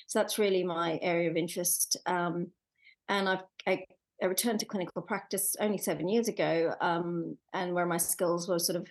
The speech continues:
sort of utilised in sort of looking at health systems again. Um,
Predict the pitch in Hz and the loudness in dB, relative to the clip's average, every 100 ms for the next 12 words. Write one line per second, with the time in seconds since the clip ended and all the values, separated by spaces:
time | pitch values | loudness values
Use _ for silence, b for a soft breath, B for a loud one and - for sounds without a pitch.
0 | - - 170 160 - 160 180 - 190 175 | -4 -2 0 -2 -4 -2 0 0 0 0
1 | 165 160 - 156 147 - 165 170 - 156 | 2 0 -2 0 0 0 0 -2 -4 -6
2 | 160 170 156 - 170 - 160 170 202 196 | -2 -4 -2 0 0 0 -2 0 0 0
3 | 185 185 B B B B B _ 196 170 | 0 -2 B B B B B _ 0 2
4 | 165 147 | 2 0